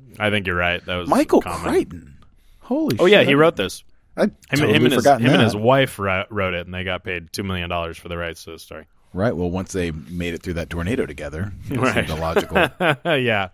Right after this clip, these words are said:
Speaker 2: Kathleen Kennedy has her name on a lot of stuff, man.
Speaker 1: Yeah,
Speaker 2: You know,
Speaker 1: she's,
Speaker 2: like, you look
Speaker 1: she's
Speaker 2: back
Speaker 1: the
Speaker 2: now,
Speaker 1: boss.
Speaker 2: like, that's a resume.
Speaker 1: She is the boss. Well, that was fun.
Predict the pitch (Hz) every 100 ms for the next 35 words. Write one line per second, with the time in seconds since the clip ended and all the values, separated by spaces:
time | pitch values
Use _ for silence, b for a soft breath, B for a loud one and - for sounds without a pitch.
0 | - - 190 320 381 - 156 139 107 110
1 | 104 110 104 101 98 95 90 82 82 82
2 | 87 - 80 - 80 80 - 76 78 85
3 | 92 85 78 - - - 101 101 104 95
4 | 110 110 110 95 90 90 85 82 82 -
5 | 117 - 87 90 82 80 80 80 - -
6 | - _ _ - 92 98 104 92 85 85
7 | - b b b b _ _ _ _ _
8 | _ _ _ _ _ _ - 127 127 170
9 | 196 - 123 151 - 147 170 92